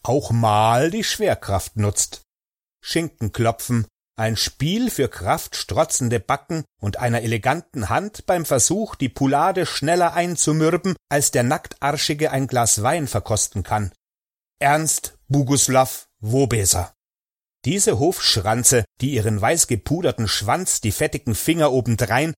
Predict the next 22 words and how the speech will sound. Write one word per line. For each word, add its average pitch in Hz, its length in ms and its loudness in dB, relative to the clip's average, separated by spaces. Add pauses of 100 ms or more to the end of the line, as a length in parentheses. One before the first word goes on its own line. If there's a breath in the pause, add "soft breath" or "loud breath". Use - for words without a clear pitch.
(100)
in 123 200 2
jede 170 320 2
Öffnung 110 400 -2
steckt, - 480 -8 (240)
ein 98 260 -2
dämmerungsaktiver 135 1080 0
Buntmarder, 113 920 0 (120)
der 110 120 0
die 104 180 -4
angekündigte 151 800 -2
Sonne 147 340 4
verschlafen 127 720 0
will, 147 220 2 (220 loud breath)
an 107 120 -2
den 104 160 2
Fingern 135 500 0
suckelnd, - 540 -2 (180 loud breath)
den 117 220 -4
angetrockneten 139 840 -2
Traubenmatsch 127 840 -2
ablutschend - 800 -2
einschläft. 104 720 -4